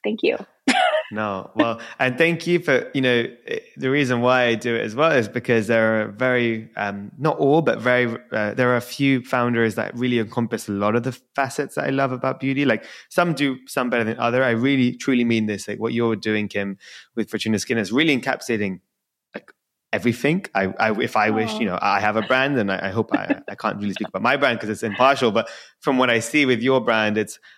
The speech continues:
Speaker 2: I think, gonna inspire a lot of founders as well, right? To start, it's a journey for a lot of us, and I think we have to start looking at how we can help each other, uh, improve and,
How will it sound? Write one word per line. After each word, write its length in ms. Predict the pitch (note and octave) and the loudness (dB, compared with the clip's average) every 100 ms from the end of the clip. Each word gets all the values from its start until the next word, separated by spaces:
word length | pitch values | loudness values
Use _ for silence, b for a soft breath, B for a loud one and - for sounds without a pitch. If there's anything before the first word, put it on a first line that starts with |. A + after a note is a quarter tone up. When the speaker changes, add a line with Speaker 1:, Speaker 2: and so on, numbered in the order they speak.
| b | b
Speaker 2:
I 60 | A2 | -4
think, 220 | C3+ B2 | -2 0
gonna 320 | A#2 A2 G#2 - | 0 0 -4 -6
inspire 400 | A2+ - A2+ G#2+ | -10 -2 0 2
a 20 | |
lot 160 | G#2+ G#2+ | 2 0
of 80 | G2 | -2
founders 560 | G#2 G#2 G#2+ G2+ F#2+ | -2 -2 -2 -4 -6
as 120 | F#2+ F#2 | -8 -4
well, 220 | G2 E2+ | -2 -2
right? 240 | F#2+ G2+ - | -4 -4 -6
To 60 | |
start, 360 | G2 - G2+ G2 B B B | -12 -4 -2 -2 B B B
it's 140 | B2+ | 0
a 60 | C3+ | 2
journey 400 | B2 A2+ A2+ G#2+ | 2 2 2 0
for 140 | - | -2
a 20 | G2 | -2
lot 140 | G2 | -2
of 100 | F#2+ | -2
us, 240 | G2 F#2 - | -4 -4 -10
and 80 | |
I 40 | G2 | -10
think 180 | G2+ G2 | -8 -10
we 80 | |
have 220 | F#2+ G2 - | -6 -6 -8
to 100 | - | -14
start 320 | - F#2+ F#2 | -4 -4 -2
looking 400 | G2 - G2 G2 | -8 -10 -12 -10
at 120 | F#2 | -8
how 180 | G2 F#2+ | -8 -8
we 120 | G2 | -10
can 320 | - F#2 F#2 _ _ _ _ _ _ D4 | -12 -16 -18 _ _ _ _ _ _ -4
help 260 | C3 A#2+ | -2 0
each 160 | A2 - | -2 0
other, 440 | G#2+ G#2+ G#2+ G#2 b b b - | 0 2 2 0 b b b -8
uh, 420 | G2 F#2+ F#2 F#2 | -4 -2 -2 -4
improve 680 | - F#2+ - A2+ A2 A2 G#2+ | -6 -8 0 4 6 6 4
and, 120 | F#2+ | 0